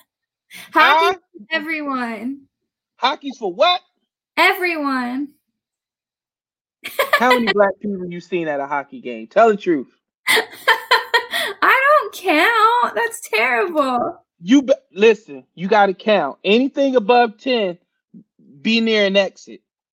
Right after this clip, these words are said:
Speaker 2: 'cause it's going down. I'm just, that's black people one oh one. I'm, listen, this is real time Prince Blue. I'm telling you,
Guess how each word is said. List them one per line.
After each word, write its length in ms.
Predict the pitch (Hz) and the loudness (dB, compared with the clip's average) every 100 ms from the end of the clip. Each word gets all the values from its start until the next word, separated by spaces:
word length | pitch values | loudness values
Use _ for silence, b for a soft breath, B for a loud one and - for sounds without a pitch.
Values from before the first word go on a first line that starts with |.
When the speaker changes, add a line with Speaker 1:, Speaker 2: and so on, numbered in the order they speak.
| _ | _
Speaker 2:
'cause 140 | 175 156 | -4 -4
it's 100 | 165 | -4
going 320 | 175 175 165 | 2 2 2
down. 400 | 165 160 127 120 - | 0 0 0 -6 -8
I'm 200 | 135 156 | -8 0
just, 260 | 175 160 - - - - - | 0 0 -8 -18 -14 -18 -8
that's 120 | 165 165 | -6 0
black 360 | 170 185 - | 4 4 4
people 320 | 208 180 175 | -2 0 2
one 220 | 170 175 185 | 4 4 4
oh 120 | 185 | 4
one. 400 | 185 170 135 123 | 4 2 0 -2
I'm, 220 | 165 180 | -4 0
listen, 460 | 208 202 - 131 - _ - | 2 2 0 -16 -16 _ 0
this 200 | 202 214 | 0 0
is 80 | 170 | -2
real 280 | 190 214 214 | 2 4 4
time 340 | 214 185 190 | 2 2 2
Prince 300 | - 202 180 | -2 -4 -2
Blue. 280 | - 180 156 | 0 0 2
I'm 140 | 185 | -2
telling 400 | - 226 220 160 | -2 2 2 2
you, 180 | 123 | -8